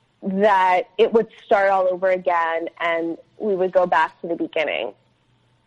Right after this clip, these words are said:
And so I, I, I did my best not to talk to him. And like I said, I became obsessive in finding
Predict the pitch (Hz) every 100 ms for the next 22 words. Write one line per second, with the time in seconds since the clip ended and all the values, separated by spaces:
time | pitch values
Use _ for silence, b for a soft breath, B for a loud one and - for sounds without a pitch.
0 | _ _ _ 202 185 185 180 185 220 190
1 | 185 - 202 190 - 196 - 175 180 185
2 | 196 196 202 190 190 202 175 - 190 -
3 | 170 - 185 180 170 180 B B B B
4 | _ - 190 185 185 208 208 220 214 185
5 | 190 208 233 233 262 - - 190 - 214
6 | 208 208 190 180 180